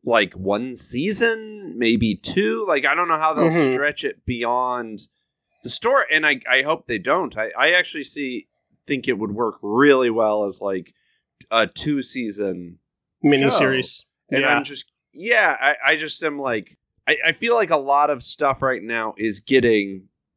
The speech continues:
Speaker 1: pitched as a T V show with an
Speaker 2: Without
Speaker 1: interesting
Speaker 2: longevity
Speaker 1: premise
Speaker 2: in
Speaker 1: that
Speaker 2: mind.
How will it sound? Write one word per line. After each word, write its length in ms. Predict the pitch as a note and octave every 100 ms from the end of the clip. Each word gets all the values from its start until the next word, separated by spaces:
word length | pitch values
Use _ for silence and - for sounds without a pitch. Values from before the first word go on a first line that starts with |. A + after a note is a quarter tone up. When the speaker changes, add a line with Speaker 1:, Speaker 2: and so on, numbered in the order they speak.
| _
Speaker 1:
pitched 380 | - G3 F#3+ -
as 140 | A#2+
a 80 | G#2+
T 200 | - C#3
V 180 | B2 C3
show 500 | - C3+ G#2+ G2+ F#2 _ _ _
with 300 | D#3 D#3+ F3+
an 60 | F3+
Speaker 2:
Without 320 | E3 F3 D3+
Speaker 1:
interesting 120 | D3
Speaker 2:
longevity 480 | D3+ C#3+ C3+ B2+ C3
Speaker 1:
premise 40 |
Speaker 2:
in 80 | C3
Speaker 1:
that 60 | B2
Speaker 2:
mind. 360 | B2 B2 B2+